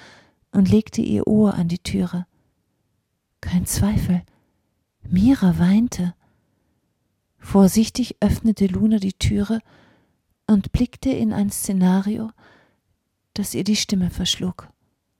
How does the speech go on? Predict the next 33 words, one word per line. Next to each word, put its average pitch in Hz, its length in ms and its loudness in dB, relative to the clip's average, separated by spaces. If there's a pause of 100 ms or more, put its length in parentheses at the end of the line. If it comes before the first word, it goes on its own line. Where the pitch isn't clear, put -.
(960)
Hubertus 202 680 -2
hatte 180 240 -8
Mira 185 420 2
zwischen - 420 -8
seine 175 280 2
Beine 190 320 -6
geklemmt 185 640 -12 (680)
und 180 180 -4
rieb 220 240 -2
sich - 320 -8
keuchend 196 640 -8
am 180 120 -10
zarten 196 460 -8
Körper 190 380 -6
seines 185 420 -8
Kindes, 180 480 -8 (960)
wie 196 140 -2
ein 185 100 -2
Rüde 185 500 -6 (440)
an 170 140 -6
einer 170 220 0
Hündin. 196 360 -4 (1300)
Am 208 160 2
liebsten 220 380 2
hätte 202 320 0
sie 185 120 -6
sich 190 300 -4
schreiend 196 480 -2
zwischen 202 400 -6
ihn 214 200 -2
und 190 180 -8
Mira 202 260 -2
geschmissen, 185 600 -8